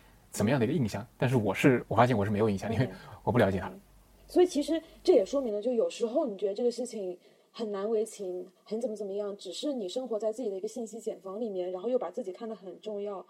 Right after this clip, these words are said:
Speaker 2: 嗯，所以会产生这样一种想法。但其实别人可能压根就不在乎，只是你自己心里在一直想这个事情而已。
Speaker 1: OK，我们是不是差不多了？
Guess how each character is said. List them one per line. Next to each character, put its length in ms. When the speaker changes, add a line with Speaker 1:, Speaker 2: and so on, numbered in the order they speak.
Speaker 2:
嗯， 260
所 200
以 80
会 140
产 160
生 140
这 80
样 60
一 40
种 80
想 140
法。 100
但 100
其 140
实 140
别 200
人 240
可 120
能 200
压 120
根 200
就 100
不 80
在 140
乎， 260
只 140
是 120
你 120
自 120
己 120
心 200
里 140
在 240
一 80
直 120
想 160
这 80
个 60
事 100
情 160
而 200
已。 80
Speaker 1:
OK， 260
我 80
们 320
是 100
不 80
是 40
差 100
不 60
多 100
了？ 100